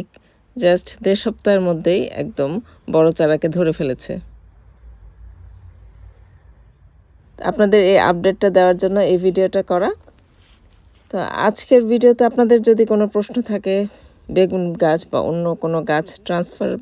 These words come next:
বিষয়ক, তো আমাদেরকে লিখে জানাতে পারেন, আমরা পরবর্তীতে আরেকটা আপডেটেড ভিডিও নিয়ে আপনাদের সামনে আসব। তো সবাই সে পর্যন্ত ভালো থাকবেন, দেখা হবে নেক্সট পর্বে।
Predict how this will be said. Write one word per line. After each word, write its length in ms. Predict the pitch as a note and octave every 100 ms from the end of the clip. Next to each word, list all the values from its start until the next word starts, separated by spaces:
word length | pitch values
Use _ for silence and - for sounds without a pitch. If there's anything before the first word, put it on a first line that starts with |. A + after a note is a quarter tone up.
| -
বিষয়ক, 340 | G3+ - G3 E4+ _ _ _ _ _
তো 80 | - E3 D#3 - -
আমাদেরকে 440 | E3 D#3+ E3 E3+ D#3+ E3 E3+ - F3+
লিখে 200 | F#3+ A3
জানাতে 300 | G3 G3 G3 G3+
পারেন, 200 | F#3 G3 F#3+
আমরা 400 | E3+ - D3+ D#3 D#3 - - _ _ -
পরবর্তীতে 540 | G#3 G3+ G#3 G#3+ G#3+ G3+ F3+
আরেকটা 320 | E3+ F3 - F3+ F3
আপডেটেড 460 | E3+ F3+ F3+ F3 E3+ F3 - D#3+ F3+
ভিডিও 220 | F3 F#3 F3
নিয়ে 120 | E3+
আপনাদের 280 | D#3 D#3+ E3 -
সামনে 260 | F3 F#3+ G#3
আসব। 180 | G3+ B3+ A#3 E4+ _ _ _ _ _ _ _
তো 80 | G3 G3+ -
সবাই 240 | G#3+ G3 G3+ G#3
সে 80 | G#3+ G3+
পর্যন্ত 300 | G3 G3 F#3+ G3+
ভালো 180 | G#3+ A3 A3+
থাকবেন, 380 | A3+ A3 A3 A#3 A#3 B3 _ - D#3
দেখা 180 | F3 F3+
হবে 140 | F3+ F3+
নেক্সট 180 | F#3+ - -
পর্বে। 340 | F3 D#3 E3+